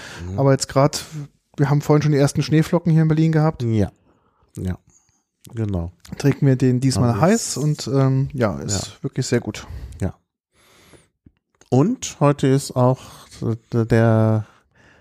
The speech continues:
Speaker 1: äh, Ged-, Gedächtnistag für Ludwig Samenhoff, dem Erfinder von Esperanto.
Speaker 2: Ah,
Speaker 1: Er ist
Speaker 2: okay.
Speaker 1: nämlich geboren am fünfzehnten Dezember.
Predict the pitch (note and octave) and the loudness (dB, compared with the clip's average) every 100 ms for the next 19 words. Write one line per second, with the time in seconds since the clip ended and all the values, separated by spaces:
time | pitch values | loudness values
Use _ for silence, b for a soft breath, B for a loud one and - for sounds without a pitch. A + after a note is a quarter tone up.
0 | b b _ A2 G2+ G2+ F#2+ - G#2+ G#2 | b b _ 0 2 2 -2 -8 -10 -4
1 | G2+ G2 A2 F#2+ G2+ - C3+ - E3+ - | -2 0 -2 0 0 2 2 2 0 0
2 | - B2+ B2+ - A2+ G#2 G2+ G2+ G2 A#2+ | 4 4 4 0 2 4 4 4 2 -2
3 | - G2+ - F#2+ G#2+ D3 - A#3 - B2+ | -2 -2 2 2 2 0 0 -8 -4 0
4 | G#2 - A2+ A#2 - G#2 G#2 - - G2+ | 0 0 0 0 0 -4 -2 -2 -2 -4
5 | B2 G#3+ _ - - D3 A#3 C3 G#2+ G#2 | -4 -8 _ -10 0 2 4 2 0 0
6 | C#3 G#2 G2 G2 F2 F#2+ G#2 C3 F3+ E3+ | 0 -2 -2 -2 0 2 4 4 4 0
7 | C3+ C#3 - C#3+ C3 B2+ C3+ - D3 D#3+ | 0 -4 0 -2 -2 -4 -2 0 2 4
8 | G3+ | 2